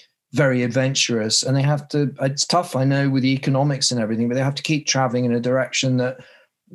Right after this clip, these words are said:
as I say, some of the commercial, uh, organizations would perhaps hesitate over. As long as they do that, I think they'll continue to cut through.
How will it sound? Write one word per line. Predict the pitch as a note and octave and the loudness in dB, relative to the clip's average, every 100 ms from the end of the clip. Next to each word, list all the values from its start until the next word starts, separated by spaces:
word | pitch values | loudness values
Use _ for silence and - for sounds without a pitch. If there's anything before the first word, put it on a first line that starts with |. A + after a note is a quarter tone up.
| G#2+ | -6
as | C#3 B2 | -2 0
I | |
say, | A#2+ D3+ B2+ A#2+ | 0 2 2 0
some | - B2+ | 0 0
of | A#2+ | -2
the | |
commercial, | - C3 C3+ B2+ - B2 A#2 A#2+ - _ _ C3 | 0 0 2 0 0 0 0 -2 -6 _ _ -14
uh, | - - - - - | -12 -14 -18 -14 -2
organizations | E3 C#3 B2+ B2 A#2+ B2 - B2+ A#2+ | 2 2 2 2 0 0 0 -2 -2
would | A#2+ | -4
perhaps | B2 B2 - | -2 -2 0
hesitate | C#3 C3+ C#3+ B2 G#2+ | 0 0 -2 -2 -2
over. | A#2+ A#2+ A#2+ C3+ - _ _ - _ _ _ - | -2 -4 -4 -8 -8 _ _ -20 _ _ _ -2
As | E3+ | 2
long | E3 | 2
as | |
they | D#3 D3 | 2 2
do | D3 | 2
that, | C#3 D#3 G2+ A2 | 2 2 0 -2
I | A2+ | -2
think | B2+ C3 B2+ | -2 -2 0
they'll | C3 | -2
continue | B2 C#3 D3 C#3 | 0 -2 2 0
to | A#2+ C3+ | 0 -2
cut | C#3 - | -2 -2
through. | - D3+ A#2+ | -2 0 0